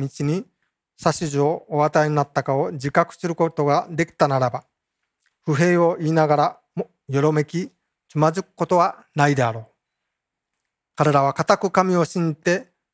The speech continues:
どんな試練にも揺り動かされることはない。彼らは神を自分の知恵とし、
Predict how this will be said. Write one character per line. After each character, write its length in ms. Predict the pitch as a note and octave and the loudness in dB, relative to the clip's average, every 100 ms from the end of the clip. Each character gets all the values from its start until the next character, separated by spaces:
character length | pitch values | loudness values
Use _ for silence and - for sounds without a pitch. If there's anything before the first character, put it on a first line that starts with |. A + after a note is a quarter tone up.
| _ | _
ど 140 | D3+ G#3 | 0 2
ん 80 | |
な 80 | A#3 | 4
試 140 | G3 F#3 | 2 2
練 200 | F3 D#3+ | 2 2
に 60 | |
も 380 | D#3 D#3+ - G#3+ | 2 0 -4 -10
揺 140 | - D3 | -4 0
り 20 | |
動 300 | F#3+ F#3 E3 | 0 0 -2
か 140 | - E3+ | -2 0
さ 140 | F3+ | 0
れ 100 | E3 | 0
る 100 | D#3 | -2
こ 100 | D#3 | -2
と 120 | - | 0
は 140 | E3+ D3 | 2 2
な 180 | C3 | -2
い。 80 | A#2+ - _ _ _ _ _ _ _ _ _ | -4 -6 _ _ _ _ _ _ _ _ _
彼 160 | - C#3+ | -2 0
ら 120 | C3 | 2
は 300 | C3+ E3 - _ _ _ _ | 0 -2 -6 _ _ _ _
神 240 | - F3+ | -2 2
を 220 | E3 E3 E3+ | 2 0 -2
自 180 | C3 | -6
分 200 | D#3 G#3+ | 0 2
の 120 | G#3 G3 | 2 0
知 260 | - A3 | -2 0
恵 80 | G#3 | 0
と 140 | - | 0
し、 280 | D3+ - G#3 | -6 -8 -10